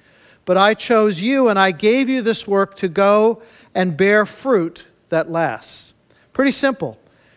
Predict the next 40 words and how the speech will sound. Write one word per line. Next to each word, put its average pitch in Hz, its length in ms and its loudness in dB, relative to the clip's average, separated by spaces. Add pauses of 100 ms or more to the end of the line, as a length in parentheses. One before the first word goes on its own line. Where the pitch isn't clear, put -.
(120)
If 196 120 -6
you're 220 100 2
a - 40 -2
Christian, 247 460 -2
Jesus 214 400 -2
has 220 160 -2
chosen 247 520 0
you. 160 140 -4
You 180 180 -4
belong 214 480 2
to 220 140 -2
him. 180 220 -2
And 165 140 -8
guess 226 280 0
what? 196 300 0 (260)
Now 214 220 4
he's 233 200 -2
got 226 180 4
a 214 80 0
job 190 400 2
for 208 80 -8
you 190 160 -4
to 185 80 -2
do, 180 360 -2 (380)
to 208 140 -2
produce 220 500 0
fruit 240 480 -2
in 196 200 -8
his 202 320 -2
name. 190 360 -2
The 160 100 -4
job 208 540 2 (280)
of 196 120 0
a 196 60 0
Christian 214 560 -2
is 185 160 -4
to 202 140 -4
produce 196 600 -2
fruit. 240 380 -2
This - 260 -6